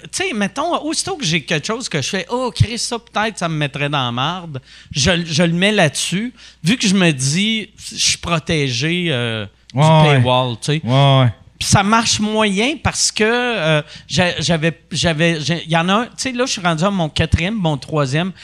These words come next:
Speaker 1: la clique du plateau l'avait mis, tu sais,
Speaker 2: Ah,
Speaker 1: euh,
Speaker 2: ouais.
Speaker 1: sur sa page, là. Mais
Speaker 2: Ouais,
Speaker 1: ouais,
Speaker 2: ouais.
Speaker 1: c'est, c'est bien le fun à faire.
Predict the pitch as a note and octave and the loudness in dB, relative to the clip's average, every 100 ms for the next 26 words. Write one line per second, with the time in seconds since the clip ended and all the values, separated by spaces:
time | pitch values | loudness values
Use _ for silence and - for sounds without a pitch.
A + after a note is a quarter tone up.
0 | - - - F3 D#3 D3+ - C3+ A2 D3 | -10 -6 -4 -4 -4 -6 -6 -4 -4 -2
1 | D#3 C3 A#2+ B2 A#2 A#2+ C#3 C#3+ _ _ | 0 0 0 0 0 0 -2 -6 _ _
2 | - _ - D#3+ D3 C#3+ C#3 C3 - B2 | -20 _ -2 4 6 6 4 2 0 -6
3 | - G#2 - G#2 D3 C#3 D3+ C3+ B2+ B2 | -6 -6 -8 -12 -6 -6 -2 0 2 4
4 | B2+ A3 A#2+ F#3 E3+ G3 E3 - - C4+ | 4 4 6 6 4 2 2 0 -2 -2
5 | G3+ A#2+ A2+ | 0 0 -4